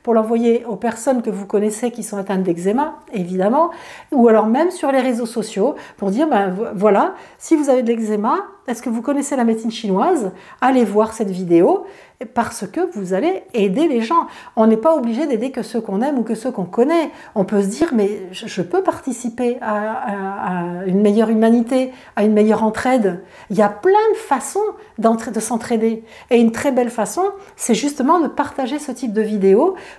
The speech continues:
pour que les personnes qui la verront passer et qui en ont besoin puissent se servir.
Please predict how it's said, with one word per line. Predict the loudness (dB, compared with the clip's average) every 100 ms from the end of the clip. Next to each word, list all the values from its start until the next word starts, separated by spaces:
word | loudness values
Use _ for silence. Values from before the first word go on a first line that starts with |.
| -2
pour | -2 0
que | 2
les | 2 2
personnes | -2 -4 -2 0 -2 -4
qui | -4 0
la | 0
verront | 2 0 -2
passer | -2 -2 0 -2 -2 -10 -8
et |
qui | -4 0
en | 0
ont | 2
besoin | 0 0 0 0 -8 -20 -6
puissent | -6 -4
se | -4
servir. | -4 -4 -6 -10 -14